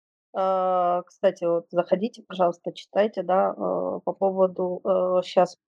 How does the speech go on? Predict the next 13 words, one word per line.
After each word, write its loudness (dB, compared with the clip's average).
м, -2
я -2
гляну, 2
как -14
называется, -2
новогодние 0
акции 0
и -6
идеи 0
для 2
вашего -2
магазина. -2
Вот. -2